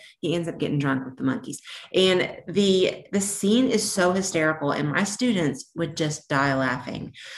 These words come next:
But the one thing that, that makes me think this ha-, this is a great book is I'm reading the book to the kids. There's a scene towards the end. I can't give you away too much,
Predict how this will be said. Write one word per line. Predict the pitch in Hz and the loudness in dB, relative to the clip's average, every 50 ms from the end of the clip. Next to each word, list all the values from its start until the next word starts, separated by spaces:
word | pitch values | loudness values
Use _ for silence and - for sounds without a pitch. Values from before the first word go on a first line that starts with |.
| - - - | -8 -4 -2
But | 185 190 | 0 0
the | 185 | 0
one | - - 196 202 233 247 | 0 2 2 4 4 6
thing | 247 269 254 | 6 6 6
that, | 240 214 - 85 151 143 - | 6 4 2 0 -2 -2 2
that | 185 180 - 170 | 2 2 4 4
makes | 170 175 170 - - 185 | 2 0 0 -2 -4 -4
me | 175 165 165 - - - _ - - _ - | -2 -2 -2 -2 -6 -10 _ -20 -10 _ -4
think | 165 151 156 - | -2 -2 -2 -2
this | - 175 165 - | -2 -2 -2 -2
ha-, | 170 175 - - | -4 -4 -4 -4
this | 165 170 175 | -4 -4 -4
is | 180 - 180 | -4 -4 -4
a | 170 | -4
great | - 156 165 - - | -2 -2 -4 -2 -2
book | 156 147 131 - - - - _ _ _ _ _ _ _ _ _ _ - - - | 0 0 0 0 -4 -8 -18 _ _ _ _ _ _ _ _ _ _ -12 -8 -4
is | 165 156 151 139 - | -2 -2 -2 0 0
I'm | - 151 151 | 0 0 0
reading | 160 175 190 220 226 | 2 2 2 4 2
the | 233 | 2
book | 208 175 156 156 151 - - - - - - - _ - | 4 4 6 4 4 2 -2 -10 -16 -18 -20 -20 _ -6
to | 185 | -4
the | 190 | -4
kids. | 202 196 190 165 156 151 147 - | -2 0 4 4 6 6 4 2
There's | 156 147 156 | -2 -4 -4
a | 143 | -6
scene | 147 - - 175 170 185 196 | -4 -2 0 2 2 2 2
towards | 196 196 220 214 202 | 2 2 0 0 0
the | 190 170 156 | 0 0 0
end. | 160 156 151 | 0 0 0
I | 151 | -2
can't | - - 160 151 - | -2 -2 -2 -2 0
give | 170 180 180 185 | 0 0 0 2
you | 180 | 2
away | 170 160 156 151 | 2 2 0 0
too | 156 - 170 | -2 -4 -4
much, | 160 156 143 139 - - | -2 -2 -2 -2 -4 -6